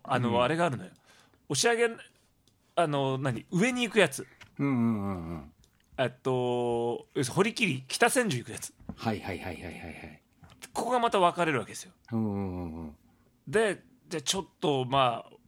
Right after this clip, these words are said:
Speaker 1: 京成押上線の方に乗って、とりあえず行ったと。
Speaker 2: あ、へ、あ、へえ、とりあえず乗るってのはいいね。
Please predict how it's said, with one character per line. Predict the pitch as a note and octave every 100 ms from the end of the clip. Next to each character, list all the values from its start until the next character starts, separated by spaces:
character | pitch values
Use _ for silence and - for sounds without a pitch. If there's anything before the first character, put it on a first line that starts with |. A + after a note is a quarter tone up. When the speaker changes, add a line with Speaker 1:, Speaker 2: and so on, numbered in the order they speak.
| _ -
Speaker 1:
京 | -
成 | C3+ B2
押 | A2 E3
上 | E3
線 | D#3+ E3
の | E3
方 | D3+
に | C#3+
乗 | B2+
っ |
て、 | C3 -
と | D#3
り | D#3 G#3+
あ |
え |
ず | C3+
行 | F#2+
っ | -
た | G2+
と。 | - _ _ - - - -
Speaker 2:
あ、 | F2
へ、 | E2 F2 G2 -
あ、 | - F#2 F#2+
へ | D#2+ G#2+ G#2 G#2 G#2+
え、 |
と | - B2+
り | F3
あ | F3
え |
ず | A2+ G#2
乗 | G#2+
る | A2
っ |
て | - G2
の | F#2+
は | F2
い | F2 G#2 A2+
い |
ね。 | D#2+ D#2+ -